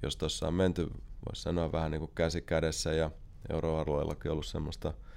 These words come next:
ää, näennäistä vahvuutta – korkomielessä, niin nyt sitten Yhdysvallat on korkomielessä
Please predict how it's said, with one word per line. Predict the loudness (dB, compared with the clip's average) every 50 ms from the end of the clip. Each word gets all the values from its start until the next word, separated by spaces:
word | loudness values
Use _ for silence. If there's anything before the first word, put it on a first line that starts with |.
| -14 -12 -12 -12 -10 -10 -10 -8 -6 -4
ää, | -2 -2 -2 -4 -4 -8 -10 -10 -12 -12 -12 -12 -12 -12 -12 -12 -12 -10 -4
näennäistä | 0 2 2 4 4 4 2 2 0 2 6
vahvuutta – | 8 8 8 8 6 2 2 0 0 -2 -4 -4 -4 -6 -10 -10 -12 -12 -12 -14 -14 -14 -14 -12 -12 -12 -12 -10 -12 -12 -6
korkomielessä, | -2 -2 0 0 0 0 0 0 0 0 0 -2 -2 -4 -6 -4 -4
niin | -2 -2 -2 -2 -4 -4 -8 -12 -14 -14 -14 -14 -14 -14 -12 -6 -4
nyt | -2 -2 -2 -2
sitten | -4 -4 -4 -4 -4 -2 -2 -2 -4 -6 -12 -14 -14 -14 -14 -14 -14 -14 -14 -12 -8
Yhdysvallat | -4 -2 0 0 0 -2 0 2 2 2 2 2 0 0 2
on | 2 2 0 -2 -6 -12 -12 -12 -12 -10 -10 -10 -4
korkomielessä | 0 0 0 2 2 0 0 0 2 0 0 -2 -2 -4 -4 -4 -4